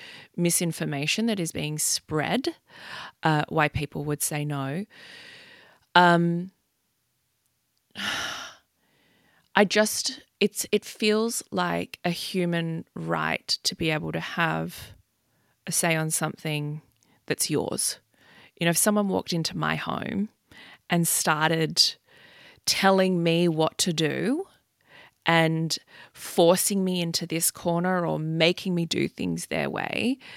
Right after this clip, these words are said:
the injustice of that is just so, um,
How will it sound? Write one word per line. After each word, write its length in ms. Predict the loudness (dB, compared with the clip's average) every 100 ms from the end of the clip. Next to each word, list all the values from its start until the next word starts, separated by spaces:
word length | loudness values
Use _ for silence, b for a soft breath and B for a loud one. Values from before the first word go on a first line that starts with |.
| B B B B B B B _ _
the 140 | 2 4
injustice 640 | 4 2 0 -2 -2 0
of 180 | -2 0
that 460 | 0 0 0 0 -2
is 260 | 0 0 0
just 520 | -2 0 -2 -4 -8 _ _ _ _ _ _ _ _ _ _ _ -14 -4
so, 680 | 2 6 8 6 4 2 -2
um, 200 | -4